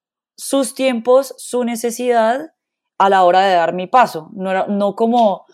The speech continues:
"Ah, pues, o sea, yo voy a pensar solamente en mí, si el proyecto se queda tirado, si él se mete en un problema, si él no es capaz de sacarlo adelante, a mí no me importa",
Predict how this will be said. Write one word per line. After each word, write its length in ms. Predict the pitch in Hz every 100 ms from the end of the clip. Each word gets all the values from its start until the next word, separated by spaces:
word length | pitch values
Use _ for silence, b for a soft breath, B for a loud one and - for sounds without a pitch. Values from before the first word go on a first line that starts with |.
| b -
"Ah, 180 | 180 156 - _ _ B B B B B -
pues, 180 | 233 190
o 40 | 185
sea, 160 | 214
yo 120 | 175 185
voy 100 | 190
a 80 |
pensar 320 | 208 220 208 185
solamente 460 | 202 196 196 202
en 80 | 208
mí, 280 | 214 262 359
si 260 | 403 - 226
el 120 | 202
proyecto 420 | 202 190 185 196
se 120 | 226 226
queda 220 | 196 190
tirado, 480 | 208 190 208 226 254
si 100 | 214
él 80 | 185
se 120 | 202
mete 200 | 208 208
en 60 | 208
un 80 | 202
problema, 600 | 208 202 214 233 247 240
si 180 | 214 190
él 140 | 185
no 60 | 190
es 80 |
capaz 240 | 196 202 208
de 80 | 208
sacarlo 360 | 208 190 180
adelante, 320 | 190 180 170
a 40 | 185
mí 100 | 190
no 80 | 196
me 80 |
importa", 540 | 202 190 202 - 349